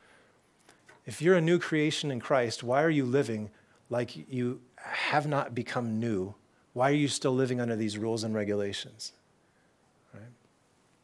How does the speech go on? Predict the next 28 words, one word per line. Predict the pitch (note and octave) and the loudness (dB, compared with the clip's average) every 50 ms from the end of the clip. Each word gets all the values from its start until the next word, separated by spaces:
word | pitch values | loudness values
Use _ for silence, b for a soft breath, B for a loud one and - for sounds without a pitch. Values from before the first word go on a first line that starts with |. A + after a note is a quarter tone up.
| _ _ _ _ _ _ _ _ _ _ _ _ _ _ _ _ _ _ _ _ _ _ _ _ _ _ _ _ _ _ _ _ _ _ _ b b b b b b b b b b b b b b b _ | _ _ _ _ _ _ _ _ _ _ _ _ _ _ _ _ _ _ _ _ _ _ _ _ _ _ _ _ _ _ _ _ _ _ _ b b b b b b b b b b b b b b b _
These | C3 A#2+ A2 A#2 | -4 -2 0 4
rules | B2+ C3 C3 A#2 | 6 6 6 4
and | B2 A#2+ | 2 0
regulations | A2+ A2 A2+ G#2+ A2+ A#2+ A#2 - B2 A2 A2 | 0 2 2 2 2 0 0 -2 -2 0 2
are | A2 G#2 G#2 G#2 G2+ - b b b b b b b b b b | 4 4 2 2 -2 -6 b b b b b b b b b b
according | A2+ A2 - - - C#3+ C#3 C#3+ C#3 C3 | -6 -6 -6 -2 2 4 4 4 4 2
to | - - | 0 -2
the | A2+ A2+ A2 | -4 -4 -2
doctrines | G#2 A2+ G#2+ B2 B2+ B2+ - C3 B2 A#2+ A2+ G#2+ | 0 2 4 4 2 2 0 -4 -4 -4 -4 -4
and | A2 A2 G#2+ | -4 -6 -6
commandments, | - - G#2+ G#2+ A2 G#2+ G#2+ G#2+ G#2 - - - - | -6 -6 -4 -4 -2 -2 -2 -4 -4 -6 -8 -12 -12
commandments | - - B2 B2 A#2+ A2+ - | -8 -4 -4 -2 -2 -2 -4
and | G#2+ G2+ | -2 0
doctrines | G#2+ G2+ G#2 - A2 G2+ F#2+ G#2 | 0 0 0 0 -4 -6 -6 -6
of | F#2+ | -8
men, | F#2+ F#2+ F#2 F2+ | -8 -8 -8 -8
it | F2 - | -8 -8
says, | - - G2 F#2 F2+ | -8 -8 -10 -10 -10
verse | F#2 F#2 F2 - | -10 -10 -10 -10
twenty-two. | - F#2 F2+ F2+ F2 - - - - F#2+ G2+ - _ _ _ _ _ _ _ _ _ _ _ _ _ b b b b b b b b b b b b b b b _ _ _ _ _ - - | -10 -10 -10 -10 -12 -12 -12 -12 -12 -14 -14 -18 _ _ _ _ _ _ _ _ _ _ _ _ _ b b b b b b b b b b b b b b b _ _ _ _ _ -18 -12
It | - | -8
makes | C3 B2+ - - | -6 -6 -4 -4
you | A#2+ | -4
think | - - C3 A2+ | -2 -2 -2 -2
of | A#2 G2+ G#2 | -2 -2 -2
Lent | A2+ B2 A2+ G#2 - - - _ - | -2 -2 -4 -6 -8 -14 -20 _ -18
today, | - F#2+ G2 F#2+ F#2 | -16 -12 -12 -12 -12
right? | F#2 F#2 F#2+ A2 A#2 | -12 -12 -12 -12 -12